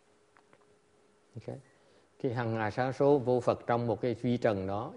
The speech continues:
chỉ là, chỉ là giảng gì cho quý vị thấy cái, cái sự vi tế của cái, cái ý thức á.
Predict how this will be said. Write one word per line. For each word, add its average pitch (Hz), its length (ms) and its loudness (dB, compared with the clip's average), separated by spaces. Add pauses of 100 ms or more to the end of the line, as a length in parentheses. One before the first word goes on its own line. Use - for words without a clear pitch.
chỉ 107 240 -4
là, 110 200 -6 (400)
chỉ 104 120 -4
là 107 120 -2 (320)
giảng 92 280 -4
gì 101 180 -2
cho 117 60 0
quý 117 140 -2
vị 95 160 -2
thấy 113 380 -2
cái, 127 240 -2 (320)
cái 139 100 0
sự 95 380 0
vi 147 240 4
tế 190 600 4 (240)
của 95 200 -4
cái, 131 200 -6
cái - 120 -8
ý 175 160 4
thức 226 240 0
á. 143 60 -2